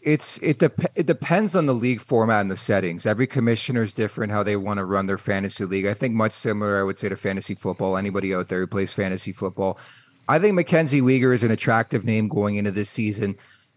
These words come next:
We'll see. There's a week left. I think an extension could be coming. Uh, maybe you guys know a bit more. They're working really, really hard. I just love the fact that Calgary went out there, said, "Hey, this is the player we want in that deal." They got him.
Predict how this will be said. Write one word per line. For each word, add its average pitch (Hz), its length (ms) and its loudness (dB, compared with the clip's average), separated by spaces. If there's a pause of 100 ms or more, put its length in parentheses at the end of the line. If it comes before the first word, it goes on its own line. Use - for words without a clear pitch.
(140)
We'll 156 140 4
see. 156 220 4
There's 117 180 2
a 139 80 6
week 165 240 4
left. 170 300 4
I 127 120 2
think 147 220 0
an 143 80 4
extension 135 560 0
could 135 260 -2
be 139 140 2
coming. 139 560 -2
Uh, 104 180 -2
maybe 110 240 2
you 123 60 4
guys 117 260 4
know 117 140 4
a 113 60 2
bit 113 180 2
more. 117 380 4
They're 110 120 2
working 113 360 2
really, 110 260 2
really 113 240 2
hard. 107 400 2 (320)
I 110 80 0
just 117 240 -2
love 120 140 2
the 113 80 0
fact 117 320 0
that 107 180 0 (200)
Calgary 127 280 2
went 120 180 2
out 113 200 0
there, 120 140 4
said, 117 220 0
"Hey, 117 160 2
this 113 200 0
is 107 80 -8
the 120 80 0
player 120 240 4
we 113 100 4
want 113 280 2
in 110 60 0
that 113 180 0
deal." 120 280 0
They 104 140 -2
got 117 260 2
him. 117 180 0